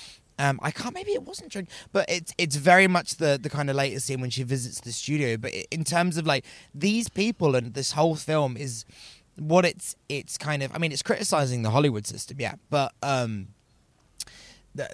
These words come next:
th-, this, this whole thing about all silent things being washed up, and she's just, that's still kind of her life. That's her group. Those are her, genuinely her friends, her colleagues. You know, she,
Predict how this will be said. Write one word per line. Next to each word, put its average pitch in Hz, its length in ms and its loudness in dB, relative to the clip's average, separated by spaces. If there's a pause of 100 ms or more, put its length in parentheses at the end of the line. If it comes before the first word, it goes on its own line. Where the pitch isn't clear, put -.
(100)
th-, 160 160 -14 (100)
this, 160 220 -2
this 160 200 -6
whole 175 180 4
thing 180 120 0
about 151 140 2
all 151 220 2
silent 143 560 0 (220)
things 147 220 -6
being 131 280 -2
washed 123 240 -4
up, 170 160 -2
and 127 120 -6
she's 147 320 -4
just, - 480 -4 (380)
that's - 240 -2
still 180 440 4
kind 139 220 -8
of 131 80 -8
her 143 160 2
life. 165 280 4
That's - 220 -4
her 131 140 -2
group. 160 300 2
Those 147 260 0
are 135 180 -4
her, 123 240 -4 (100)
genuinely 139 540 0
her 113 180 -4
friends, 160 500 2
her 117 120 -2
colleagues. 123 720 -2
You 123 80 -6
know, 107 140 -6
she, 156 220 -2